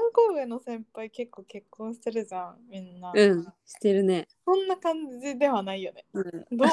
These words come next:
Speaker 2: の、皆さんなんか、子供の写真をインスタに載せて、
Speaker 1: いや、そうそう。
Speaker 2: なんか、なんだろう、子育て奮闘記みたいになってる。
Speaker 1: <laughs> そうそう。なんかちょっと理想と違うんだよなって思う。
Speaker 2: そうなんだよ。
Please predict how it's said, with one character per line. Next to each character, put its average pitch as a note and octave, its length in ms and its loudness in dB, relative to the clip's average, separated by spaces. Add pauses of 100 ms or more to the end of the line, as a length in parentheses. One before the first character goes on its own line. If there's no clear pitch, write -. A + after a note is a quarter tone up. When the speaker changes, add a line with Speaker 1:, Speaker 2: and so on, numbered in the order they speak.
Speaker 2:
の、 G3+ 140 4 (580)
皆 C#4+ 280 8
さ - 140 2
ん A#3 100 0
な A#3 100 0
ん A#3 60 -6
か、 - 160 -6 (480)
子 C#4 120 6
供 D4 240 8
の D4+ 140 6
写 D#4 160 8
真 D4 220 0
を - 20 0
イ C4+ 120 2
ン C#4+ 60 4
ス - 60 -6
タ C4+ 140 -2
に B3+ 60 -4
載 B3 100 -4
せ A#3 160 -8
て、 A3 360 0 (280)
Speaker 1:
い B3 60 -4
や、 B3+ 180 0
そ C4 220 -2
う B3 120 -8
そ A#3+ 240 -8
う。 C#4+ 40 -6
Speaker 2:
な A#3+ 60 -4
ん - 20 -10
か、 - 60 -14 (640)
な B3+ 180 4
ん B3 60 6
だ G3 120 6
ろ - 240 -4 (160)
う、 C#4 80 -10
子 B3 120 -2
育 B3+ 260 8
て C4+ 120 6
奮 B3 240 6
闘 A3+ 220 8
記 G#3+ 100 2
み F3 80 4
た E3 80 0
い E3+ 40 4
に G3+ 60 6
な B3 40 0
っ - 40 -6
て - 160 6
る。 - 120 -4
Speaker 1:
<laughs> - 100 -4
そ F4 80 10
う D#4 60 6 (840)
そ F#4 160 -10
う。 F#4+ 120 -18 (1900)
な F#4 80 -10
ん - 20 -16
か F#4 80 -8
ち A4+ 80 -8
ょ A#4 40 -6
っ - 20 -8
と E4+ 100 -8
理 B3+ 140 -10
想 D4 200 -8
と C4+ 100 -20 (120)
違 C4 80 -4 (120)
う - 20 -4
ん A3+ 80 -6
だ G3 80 -6
よ F#3+ 120 -8
な A3+ 320 -6
っ - 20 -20
て - 180 -16
思 B4 80 4
う。 D5 240 6
Speaker 2:
そ C#5 60 -2
う B4+ 40 -2
な D#4+ 140 2
ん A#3+ 120 -8
だ G3+ 120 0
よ。 - 80 4